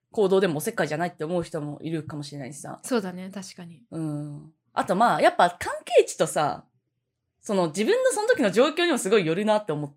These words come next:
Speaker 1: てて。
Speaker 2: うん。
Speaker 1: 私なんかあの、大学の時さ、まあ大学の前半とかってさ、
Speaker 2: うん。
Speaker 1: まあまだ子供じゃない、全然。
Speaker 2: うん、うん。
Speaker 1: で、で、右も左も分からず、何に自分が興味あるのかも分からずっていう時にさ、
Speaker 2: うん。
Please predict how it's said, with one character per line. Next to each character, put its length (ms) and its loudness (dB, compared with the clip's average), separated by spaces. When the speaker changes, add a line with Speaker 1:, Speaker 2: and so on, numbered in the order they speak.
Speaker 1:
て 100 -4
て。 260 -4
Speaker 2:
う 40 -2
ん。 240 -8
Speaker 1:
私 200 -6
な 100 4
ん 60 -2
か 100 4
あ 20 2
の、 260 -2
大 140 2
学 80 8
の 20 -8
時 300 -4
さ、 260 0
ま 80 0
あ 60 0
大 160 6
学 500 2
の 400 2
前 240 4
半 260 0
と 100 0
か 80 4
っ 100 -4
て 80 -20
さ、 120 -16
Speaker 2:
う 20 -14
ん。 40 -16
Speaker 1:
ま 80 2
あ 40 4
ま 140 8
だ 100 6
子 100 0
供 200 4
じ 100 -2
ゃ 60 0
な 100 -2
い、 140 -12
全 240 -4
然。 260 -6
Speaker 2:
う 80 -8
ん、 20 -4
う 60 -8
ん。 120 -14
Speaker 1:
で、 520 2
で、 120 -4
右 200 0
も 120 2
左 200 4
も 120 2
分 60 0
か 80 4
ら 60 6
ず、 60 0
何 160 6
に 80 2
自 140 -6
分 100 -4
が 80 -8
興 140 -6
味 160 -6
あ 100 -2
る 80 -4
の 80 -8
か 80 -14
も 60 -12
分 40 -16
か 80 -6
ら 60 -2
ず 80 -6
っ 40 -8
て 120 -20
い 20 -14
う 40 -16
時 180 -12
に 80 -6
さ、 120 -4
Speaker 2:
う 20 -10
ん。 60 -14